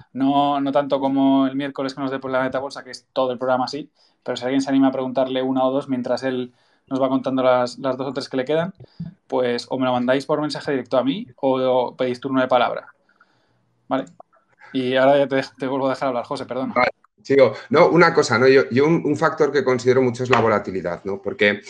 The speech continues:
Speaker 2: claro, un siete por ciento puede estar muy bien. En, en la mayoría de las acciones que, que salen en los filtros puede estar muy bien porque son acciones estables, compañías con alta capitalización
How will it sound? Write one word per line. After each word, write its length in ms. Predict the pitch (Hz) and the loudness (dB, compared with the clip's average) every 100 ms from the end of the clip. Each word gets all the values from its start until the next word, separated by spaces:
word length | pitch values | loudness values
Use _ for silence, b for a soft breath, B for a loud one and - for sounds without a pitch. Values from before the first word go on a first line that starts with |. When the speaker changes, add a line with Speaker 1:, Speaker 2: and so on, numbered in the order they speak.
| B B - | B B 0
Speaker 2:
claro, 300 | 139 117 - 113 - | 4 4 2 -6 -4
un 120 | 135 139 | -2 0
siete 240 | 160 170 | 2 2
por 140 | 175 | 2
ciento 320 | 165 180 175 156 | 2 2 2 2
puede 160 | 160 | 0
estar 260 | 160 - 123 | 2 0 2
muy 160 | 120 | 2
bien. 320 | 98 113 117 110 | 2 2 2 0
En, 200 | 113 104 | -6 -4
en 220 | 110 110 | -2 0
la 80 | 110 | 2
mayoría 400 | 110 110 143 170 | 2 4 4 4
de 80 | 156 | 4
las 200 | 123 120 | 0 0
acciones 680 | 117 - - 143 147 139 - | -2 -4 -2 0 2 0 -2
que, 100 | 120 120 - | -4 -4 -6
que 120 | 120 | -4
salen 300 | 120 127 143 | 0 0 2
en 80 | 143 | 2
los 180 | 127 - | 0 -2
filtros 360 | 117 123 120 | -2 0 -2
puede 220 | - 123 | 0 2
estar 220 | 123 135 131 | 2 0 0
muy 140 | 120 | 0
bien 240 | 98 104 | 0 -2
porque 220 | 104 - 101 | -2 -8 -8
son 180 | 117 | -2
acciones 420 | 120 107 110 104 - | -2 -2 -4 -4 -6
estables, 680 | - - 143 131 120 117 117 | -8 0 2 4 4 4 2
compañías 440 | 101 104 104 98 | -6 -2 -4 -2
con 120 | 101 | -2
alta 220 | 95 98 | -2 -2
capitalización 760 | 98 98 95 95 98 98 117 | -6 -8 -8 -6 -6 0 2